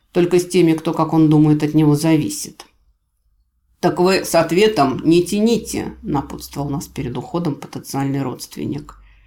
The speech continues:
"Две свадьбы гораздо дешевле одновременно устраивать, чем по отдельности. Только на одно дополнительное платье и придется потратиться". Я ему нежно улыбнулась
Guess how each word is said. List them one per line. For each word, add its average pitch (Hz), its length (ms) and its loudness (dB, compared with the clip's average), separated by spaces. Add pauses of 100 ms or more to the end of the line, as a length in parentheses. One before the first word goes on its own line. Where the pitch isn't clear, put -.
(320)
"Две 165 420 2
свадьбы 170 540 0
гораздо 160 420 2
дешевле 151 460 0
одновременно 127 640 -2
устраивать, - 800 -4
чем 143 200 -4
по 139 140 -2
отдельности. 120 840 -4 (460)
Только 220 460 2
на 180 180 6
одно 190 200 0
дополнительное 170 720 2
платье 185 480 -2
и 160 140 0
придется 151 480 -2
потратиться". - 840 -8 (920)
Я 220 200 0
ему 254 400 2
нежно 220 380 0
улыбнулась 147 800 -4